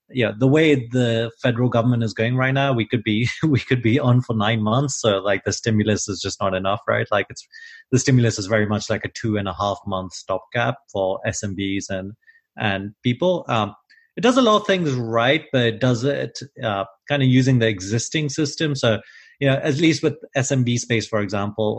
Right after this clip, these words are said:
like, instead of, yeah, Albert Wenger had, like, a pretty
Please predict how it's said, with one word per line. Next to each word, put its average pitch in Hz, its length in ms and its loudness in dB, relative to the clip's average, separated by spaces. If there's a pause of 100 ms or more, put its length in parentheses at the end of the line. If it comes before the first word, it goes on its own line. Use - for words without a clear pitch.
(140)
like, 104 140 -4 (100)
instead 131 380 2
of, 120 60 2 (800)
yeah, 113 140 -2 (440)
Albert 127 260 4 (220)
Wenger 117 320 2
had, 104 140 -4
like, 101 120 -2
a - 100 -6
pretty 104 160 -2